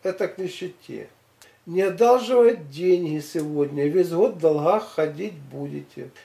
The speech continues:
Сегодня не следует спорить с людьми, ссориться,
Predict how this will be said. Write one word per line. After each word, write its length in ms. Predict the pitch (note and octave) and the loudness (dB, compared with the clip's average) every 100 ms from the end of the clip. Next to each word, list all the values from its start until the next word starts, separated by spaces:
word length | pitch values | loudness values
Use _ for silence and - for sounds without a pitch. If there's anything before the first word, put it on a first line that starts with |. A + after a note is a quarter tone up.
| _ | _
Сегодня 480 | - G#3+ A#3+ A3 G#3+ | 0 2 4 2 0
не 100 | G#3 | 0
следует 460 | - B3+ A#3 A3+ | -2 0 0 -2
спорить 640 | - - G3+ A3+ A3 G#3+ | -4 -12 -2 0 0 -2
с 100 | - | -8
людьми, 580 | G3+ F#3+ D#3+ D#3 D3 C3+ - | -8 -8 -6 -4 -4 -6 -12
ссориться, 880 | - - G3+ F3+ E3+ D#3 D#3+ D3 | -16 -8 2 4 2 -4 -8 -10